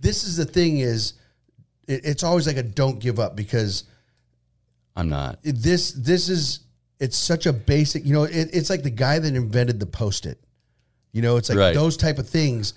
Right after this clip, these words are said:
Speaker 1: that you just keep pushing because
Speaker 2: Yeah.
Speaker 1: this isn't a gimmick. This is something that is a need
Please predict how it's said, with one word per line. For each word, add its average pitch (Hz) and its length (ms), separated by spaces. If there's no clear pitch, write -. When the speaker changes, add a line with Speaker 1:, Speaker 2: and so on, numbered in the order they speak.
Speaker 1:
that 143 200
you 135 140
just 185 320
keep 175 380
pushing 131 480
because 120 400
Speaker 2:
Yeah. 76 240
Speaker 1:
this 160 400
isn't 170 580
a 120 40
gimmick. 113 500
This 143 180
is 180 100
something 175 280
that 135 180
is 117 160
a 113 60
need 120 560